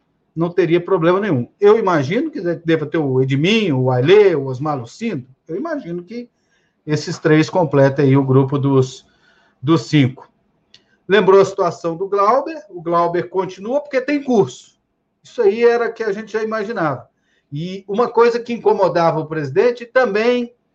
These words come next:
incomoda-, me incomodava também, de ver o Glauber auxiliar do Augusto. O Glauber tinha curso de, de treinador da Série A e o Augusto não tinha.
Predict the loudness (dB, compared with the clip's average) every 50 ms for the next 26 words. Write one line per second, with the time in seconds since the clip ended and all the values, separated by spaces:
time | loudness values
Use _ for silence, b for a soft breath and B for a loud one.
0 | _ _ _ -16 -4 2 4 4 4 4 2 4 2 0 0 0 -2 -4 0 2
1 | 2 4 4 4 4 4 4 2 2 0 -2 -2 -4 -4 -4 -6 -6 -10 _ _
2 | _ _ _ _ _ _ _ _ _ _ _ _ _ _ -8 -6 -6 0 2 4
3 | 4 4 4 2 -2 -2 0 0 2 2 2 0 0 0 -2 -2 -4 -12 _ _
4 | _ -6 -6 -6 -6 -8 -8 -10 -6 -2 0 2 2 4 2 2 2 2 2 4
5 | 2 2 0 -4 -4 -4 -6 -8 -12 -8 -4 -4 -2 -2 -2 -2 -4 -6 -6 -6
6 | -8 -8 -8 -12 -8 -4 -4 -4 -4 -8 -16 -14 -14 -14 -14 -14 _ -20 _ 2
7 | 4 4 4 2 -2 -2 -2 -2 0 0 -2 -2 -2 -4 -2 0 0 2 4 4
8 | 4 4 4 4 4 2 -2 -4 -4 -6 -12 -12 -12 -12 -12 -12 -12 -14